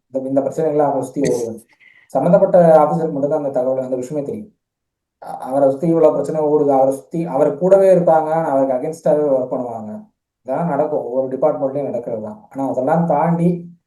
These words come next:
ஒரு ஆபீசர் வந்து தண்டனை வாங்கி கொடுக்குறாரு, ஒரு ஆபீசர் வந்து இதுக்காக போராடுறாரு, தனியா போராடுறாரு அப்படின்னா அது ரொம்ப பெரிய விஷயம். அதை வந்து ஆர்டிகல் ஃபிஃப்டீன்ல காட்டினாங்க. அஹ், but, அ,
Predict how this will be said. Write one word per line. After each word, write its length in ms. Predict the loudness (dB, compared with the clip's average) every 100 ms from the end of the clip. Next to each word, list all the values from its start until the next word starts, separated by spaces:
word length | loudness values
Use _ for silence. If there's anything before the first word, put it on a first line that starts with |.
| _
ஒரு 220 | -4 2 4
ஆபீசர் 380 | 4 2 2
வந்து 220 | 4 2 -2
தண்டனை 300 | -4 -2 -2
வாங்கி 340 | -2 -4 -6
கொடுக்குறாரு, 680 | -4 0 2 4 2 0 -2
ஒரு 160 | -6 -2
ஆபீசர் 500 | 0 0 -2 -2 -2
வந்து 80 |
இதுக்காக 380 | -2 0 0 0 2
போராடுறாரு, 480 | 2 2 0 -2 -4
தனியா 400 | -4 -4 -6 -4
போராடுறாரு 500 | 0 0 0 -2 -4
அப்படின்னா 560 | -8 -12 -10 -10 -12 _ _ _ _ _ _ _ _
அது 280 | -6 0 0
ரொம்ப 200 | 0 0
பெரிய 280 | 0 0 -4
விஷயம். 300 | -6 -8 -6
அதை 160 | -4
வந்து 180 | -2 2
ஆர்டிகல் 360 | 2 0 -2 -8
ஃபிஃப்டீன்ல 440 | -10 -14 -10 -10
காட்டினாங்க. 520 | -8 -10 -10 -14 -16 _ _ _ _ _ _ _ _ _ _ _ -20
அஹ், 380 | -16 -14 -14 -16 -4
but, 180 | 0 0
அ, 260 | -2 -4